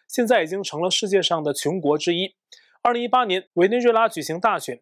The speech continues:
社会主义政府领导人马杜罗再次不意外地连任了。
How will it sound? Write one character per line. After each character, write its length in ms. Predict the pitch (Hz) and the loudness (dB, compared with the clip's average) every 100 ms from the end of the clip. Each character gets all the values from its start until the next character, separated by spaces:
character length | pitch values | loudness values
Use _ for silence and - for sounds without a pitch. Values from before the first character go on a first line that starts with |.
| _ _ _ | _ _ _
社 180 | - 262 | 0 4
会 100 | 233 | 4
主 160 | 190 175 | 4 2
义 80 | |
政 200 | 185 214 | 2 0
府 120 | 160 151 | -2 -4
领 140 | 170 | 0
导 120 | 175 | 2
人 160 | 139 160 | 2 -2
马 220 | 151 127 | -2 -2
杜 160 | 214 170 | 0 2
罗 260 | 147 - - | 4 2 0
再 240 | 233 175 | 0 0
次 240 | - - | -4 -6
不 180 | 156 156 | -4 -2
意 140 | 170 202 | -2 0
外 220 | 214 170 | 2 2
地 260 | 139 139 - | 0 -2 -2
连 180 | 139 185 | -2 0
任 180 | 220 | 0
了。 120 | 123 | -2